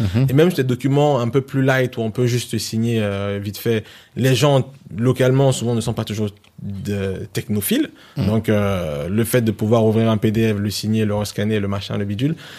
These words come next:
Speaker 2: ce qui peut, peut paraître acquis ici n'est pas toujours, je dis pas que c'est vrai partout, mais c-, on, on, on, on le, on le voit quand même.
Speaker 1: Mm.
Speaker 2: Euh, donc il y a vraiment cette notion, cette notion du temps là.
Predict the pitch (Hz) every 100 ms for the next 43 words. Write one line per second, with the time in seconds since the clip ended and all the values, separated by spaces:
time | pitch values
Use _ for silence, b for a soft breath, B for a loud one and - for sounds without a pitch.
0 | B B B B - 147 - 165 - 147
1 | 147 139 131 123 127 127 - 135 123 -
2 | 156 147 117 - 147 - 127 117 143 113
3 | 104 139 - - 127 135 131 123 - 131
4 | 107 101 98 - - 104 101 107 90 110
5 | 104 107 107 - 110 113 117 113 110 120
6 | 165 170 110 95 90 B - 110 107 107
7 | 107 104 104 104 104 101 95 - 120 127
8 | 123 127 123 139 156 143 123 - 131 135
9 | 123 120 - 131 117 107 123 127 117 120
10 | 131